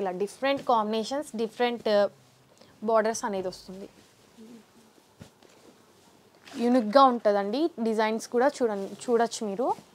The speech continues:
చూడండి, శారీ మొత్తం ఇలా వస్తుంది. చూడండి, ఇవి కడ్డీ బోర్డర్స్ వస్తాయి, ప్లెయిన్, ప్లెయిన్ బోర్డర్స్ వస్తాయి. ఇలా శారీకి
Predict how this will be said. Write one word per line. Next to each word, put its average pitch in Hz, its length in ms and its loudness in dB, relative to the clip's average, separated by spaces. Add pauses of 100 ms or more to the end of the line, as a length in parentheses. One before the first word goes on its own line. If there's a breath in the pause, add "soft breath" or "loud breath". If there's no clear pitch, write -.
(1300)
చూడండి, 196 320 -8 (1120)
శారీ 220 280 2
మొత్తం 277 280 0
ఇలా 196 180 0
వస్తుంది. - 300 -18 (200)
చూడండి, 285 500 2
ఇవి 285 200 2
కడ్డీ 254 300 6
బోర్డర్స్ 262 420 2
వస్తాయి, 214 340 -4 (120)
ప్లెయిన్, 233 240 -2 (600 loud breath)
ప్లెయిన్ 262 300 4
బోర్డర్స్ 269 380 4
వస్తాయి. 214 360 -4 (120)
ఇలా 262 120 8 (140)
శారీకి 269 440 4